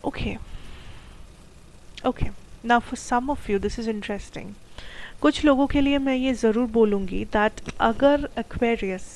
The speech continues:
अगर आप single हो, अगर आप single हो, I can see that आप love में फ़िलहाल तो interested हो ही नहीं, ओके।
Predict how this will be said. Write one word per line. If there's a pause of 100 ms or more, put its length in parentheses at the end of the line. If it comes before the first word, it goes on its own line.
(120)
अगर
आप
single
हो, (2000)
अगर
आप
single
हो,
I
can
see
that
आप
love
में
फ़िलहाल
तो
interested
हो
ही
नहीं, (200)
ओके।